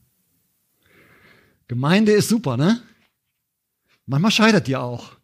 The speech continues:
Und wir scheitern auch in Gemeinde. Aber wer ist unsere Festung und unsere Zuflucht? Das ist er selber. Er ist mein Schild,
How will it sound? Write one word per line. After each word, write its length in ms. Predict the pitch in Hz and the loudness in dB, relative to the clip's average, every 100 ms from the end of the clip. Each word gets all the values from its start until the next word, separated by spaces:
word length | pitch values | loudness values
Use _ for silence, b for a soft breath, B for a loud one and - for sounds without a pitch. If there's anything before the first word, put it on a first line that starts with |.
| _ | _
Und 160 | 151 | -4
wir 100 | 135 | -2
scheitern 320 | 151 175 170 180 | 2 2 2 0
auch 120 | 170 | -4
in 100 | 175 | -2
Gemeinde. 540 | 160 165 180 120 107 - _ _ _ _ _ _ _ | 2 4 4 2 -4 -10 _ _ _ _ _ _ _
Aber 300 | 120 127 123 - | -2 -2 -2 -8
wer 320 | 143 120 139 | -6 2 4
ist 80 | 143 | 4
unsere 240 | 156 127 | 0 -2
Festung 500 | - 135 123 - 104 | 0 2 0 -2 -6
und 120 | 98 107 | -6 -6
unsere 180 | 104 | -8
Zuflucht? 480 | 101 131 107 95 - | -6 -6 -6 -10 -12
Das 80 | 98 | -12
ist 140 | 95 | -10
er 140 | - 104 | -6 -6
selber. 400 | 101 95 87 90 _ _ _ _ _ _ _ _ _ _ _ _ _ _ _ _ _ | -4 -6 -8 -14 _ _ _ _ _ _ _ _ _ _ _ _ _ _ _ _ _
Er 180 | 110 | -4
ist 120 | 110 110 | -2 0
mein 180 | 104 | -2
Schild, 720 | 104 - 139 135 113 - - | -2 2 4 4 0 -6 -14